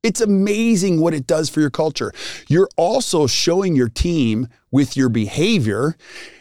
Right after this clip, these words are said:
and your time commitments that you guys matter to me. Some people say, "Oh, my team matters to me," and they don't invest. But let me ask you a question, Heather, 'cause I love asking questions about this stuff. You're, you're an amazing coach here. You coach a lot of practices. Some of them have fantastic,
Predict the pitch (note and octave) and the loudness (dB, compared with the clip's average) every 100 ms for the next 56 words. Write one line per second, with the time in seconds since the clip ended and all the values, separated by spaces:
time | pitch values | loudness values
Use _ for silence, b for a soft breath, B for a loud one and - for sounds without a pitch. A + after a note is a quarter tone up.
0 | B D#3+ F3+ F3 D3 - D#3 F#3 G#3 C#3 | B -2 2 2 2 0 -2 0 0 -2
1 | A#2+ A2+ B2 A#2+ - G#2+ A#2 C3 A3+ E3+ | -4 -4 -4 -2 -2 -4 0 2 2 2
2 | A2+ F#2+ E2+ F2+ G#2 C3 F3 D#3 G2 - | -2 -4 -10 -6 -4 -2 -2 -2 -4 -4
3 | A2 G2 - - - F3 A3 G#3+ D#3 C3+ | -2 -4 -6 -10 -4 0 0 0 -2 -2
4 | - A#2 - C#3 C#3 B2+ B2 B2 C#3+ A#2+ | 0 -2 0 0 0 0 -2 -2 0 2
5 | A2 A2+ A#2+ A#2+ - G#2+ G2 G#2 A2 A2+ | 2 2 0 0 -2 -4 -2 0 0 0
6 | A#2 A2+ G2+ G2 A2 G2+ - A#2 D3 G3+ | -2 -2 -2 -2 -4 -4 -6 -4 -2 0
7 | F3 D3+ - F#3+ B3+ E3+ - B2 G#2+ A#2 | 0 -2 -2 2 4 2 0 -2 -2 -2
8 | G#2+ A2 A#2 A#2+ B B - F2 - F#2 | 0 0 0 -2 B B -14 -12 -8 -4
9 | B2+ A2 G#2+ - G2+ C#3 C#3 C3+ G#2 G2+ | -4 -4 -8 -10 -2 -2 0 -2 -2 -4
10 | F#2+ G#2 - G#2+ - B B B F#3 A#3 | -4 -6 -2 -4 -4 B B B 2 4
11 | A#3 E3+ F#3+ G3 F3 D#3+ C#3 D#3 C#3+ - | 2 2 0 2 0 0 0 -2 -2 0
12 | C3 B2+ B2+ C3 A#2 A2 G#2+ A2 G#2+ - | 0 2 0 -2 -2 -2 -2 -2 -2 -4
13 | G2+ F#2+ G2 A2 G2+ - D#3 E3 A#2 A2 | -4 -4 -6 -4 -2 -2 0 0 0 0
14 | G2+ G2+ - - A2 G2 - - A#2+ B2+ | -2 -8 -8 -8 -8 -8 -14 -10 -6 -6
15 | A#2 - G#2+ F#2+ | -6 -4 -6 -6